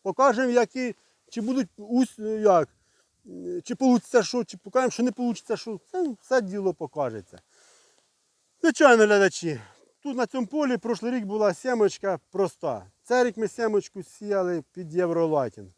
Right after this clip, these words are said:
Тут, ну, причому то під гербіцид Євролатін. Через те сьогодні працювали гербіцидом Євролатін. В общем-то,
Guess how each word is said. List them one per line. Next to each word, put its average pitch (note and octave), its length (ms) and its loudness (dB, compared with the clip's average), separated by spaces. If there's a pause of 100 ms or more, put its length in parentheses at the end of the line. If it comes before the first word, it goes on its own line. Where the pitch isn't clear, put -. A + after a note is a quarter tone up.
(180)
Тут, F#3+ 140 -18
ну, E3+ 60 -12
причому D#3 280 -18
то C#3+ 100 -14
під D3 160 -12
гербіцид E3 440 -10
Євролатін. C3+ 560 -6 (400)
Через F#3 200 -6
те A3 140 2
сьогодні A3+ 400 -2
працювали G3 800 -2 (440)
гербіцидом F3+ 760 -6 (500)
Євролатін. C#3 840 -4
В E3 60 -16
общем-то, D3+ 460 -6